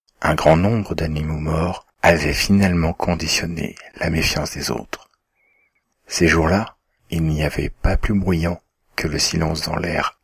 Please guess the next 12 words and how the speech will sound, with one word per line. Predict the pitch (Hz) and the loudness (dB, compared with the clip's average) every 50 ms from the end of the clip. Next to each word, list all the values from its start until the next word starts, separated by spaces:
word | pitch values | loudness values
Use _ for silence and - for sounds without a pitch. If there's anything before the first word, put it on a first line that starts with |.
| _ - | _ -4
irrespirable. | 208 175 80 - - - - - - 87 - 85 92 - - - 85 - - _ _ _ _ _ _ _ _ _ _ _ _ _ _ _ _ _ _ _ _ _ - | -2 -2 -2 -2 -4 -6 -6 -4 -6 -6 -4 -6 -8 -10 -10 -12 -14 -16 -18 _ _ _ _ _ _ _ _ _ _ _ _ _ _ _ _ _ _ _ _ _ -2
Boire, | 90 82 80 82 78 78 82 78 - - - _ _ _ | 0 4 6 8 8 8 6 6 2 -2 -8 _ _ _
trouver | - - - 90 80 80 82 76 | -8 -2 0 0 2 2 2 4
de | 78 | 4
l'eau, | 71 65 67 165 208 - _ _ _ _ _ _ - - | 4 4 2 0 -2 -4 _ _ _ _ _ _ 0 2
était | 80 - - - - | 2 4 6 4 4
l'occupation | - 64 - - - - - - - - - 78 73 | 4 4 -2 -2 -4 -2 -2 0 0 0 -2 0 -2
principale. | - - 76 - - - - - - - - - - - _ _ _ _ _ _ _ _ _ _ _ _ _ _ _ _ _ _ _ _ _ _ _ _ _ _ _ _ _ _ - | -2 -2 -2 -4 -4 -2 0 0 0 0 -4 -10 -16 -18 _ _ _ _ _ _ _ _ _ _ _ _ _ _ _ _ _ _ _ _ _ _ _ _ _ _ _ _ _ _ -2
Et | 98 80 | -2 -2
puis | - - - 98 - - 98 | 0 2 2 4 4 6 4
un | 87 | 4
jour, | 80 82 82 92 98 104 - - - _ | 4 2 0 -2 -2 -4 -8 -14 -20 _